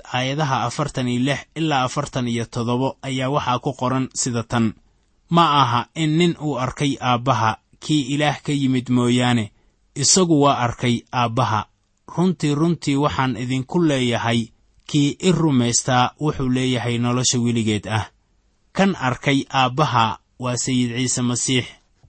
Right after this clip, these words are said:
Kan aniga i rumeeyaana wuxuu leeyahay nolosha weligeed ah. Haddaba, looma odhan karo si taas ka duwan ama ka beddelan. Haddaan horay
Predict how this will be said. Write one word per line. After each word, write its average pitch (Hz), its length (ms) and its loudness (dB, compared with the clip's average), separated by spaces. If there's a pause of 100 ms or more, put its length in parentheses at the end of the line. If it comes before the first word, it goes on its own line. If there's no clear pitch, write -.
(140)
Kan 147 300 -2
aniga 147 540 0 (180)
i 165 80 -2
rumeeyaana 143 880 0
wuxuu 131 380 0
leeyahay 131 500 0
nolosha 131 420 2
weligeed 117 500 2
ah. 104 160 -2 (400)
Haddaba, 135 580 0 (420)
looma 151 380 4
odhan 160 340 4
karo 123 400 0 (420)
si - 240 -2
taas 143 520 0
ka 151 140 -2
duwan 117 480 2 (320)
ama 127 400 0 (100)
ka 143 100 -2
beddelan. 113 560 -2 (720)
Haddaan 147 360 0
horay 160 300 2